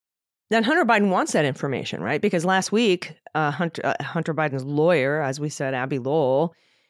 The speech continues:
um, he filed a motion for subpoenas under Rule seventeen B. He says, um, "I want to subpoena, um, Rosen, who is the former acting attorney general, Donahue, former deputy acting attorney general,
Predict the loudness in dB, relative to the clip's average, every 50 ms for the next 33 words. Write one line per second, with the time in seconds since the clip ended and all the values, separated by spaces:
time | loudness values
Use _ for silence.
0 | _ _ _ _ -2 0 0 0 0 -2 -6 -10 -16 -18 -18 -10 -4 -2 0 2
1 | 2 2 0 -2 -10 _ _ -16 -16 -10 -4 0 2 2 2 2 2 2 0 0
2 | 0 0 0 0 0 -2 -2 -2 -2 -2 -2 -2 0 0 0 -2 -4 _ _ -4
3 | -4 -4 -2 0 0 2 2 2 2 2 0 0 0 2 2 2 2 2 0 2
4 | 0 0 0 -2 -2 -2 -2 -2 0 0 0 0 0 -2 -6 -12 _ _ -8 -4
5 | -4 -4 -2 0 0 2 2 0 -2 -4 -12 _ _ _ _ _ _ _ -4 -2
6 | 0 0 0 -2 -2 0 2 2 4 4 4 4 2 2 0 -2 -4 -2 -2 -2
7 | -4 -2 0 0 0 0 0 0 0 -2 -2 -4 _ _ _ _ _ _ _ _
8 | _ -2 0 2 2 2 0 -2 -4 _ -8 -2 2 4 6 6 4 4 2 2
9 | 0 0 -2 -6 _ _ -2 -2 0 0 -2 -4 -4 -2 -2 0 0 0 0 0
10 | -2 -2 -6 -6 -4 -4 -4 -4 -2 -4 -4 -6 -6 -8 -6 -2 0 2 2 4
11 | 2 2 0 0 -2 -2 -2 -4 -2 -2 -2 -2 -2 -2 -2 -2 -4 -4 -4 -4
12 | -6 -8 -6 -6 -8 -8 -6 -6 -6 -6 -6 -6 -6 -8 -6 -4 -6 -6